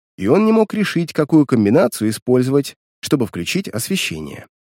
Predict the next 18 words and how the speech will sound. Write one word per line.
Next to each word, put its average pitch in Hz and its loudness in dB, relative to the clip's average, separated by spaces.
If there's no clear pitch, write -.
Поэтому 254 2
он 208 4
экспериментировал 190 2
скорее 160 2
наобум, 143 2
делая 120 2
соединение 117 4
вслепую 120 0
или 117 0
с - -8
помощью 110 0
догадок 98 -2
в - -2
надежде 90 -2
попасть 87 -4
на 160 2
нужное 107 2
соединение. 98 -2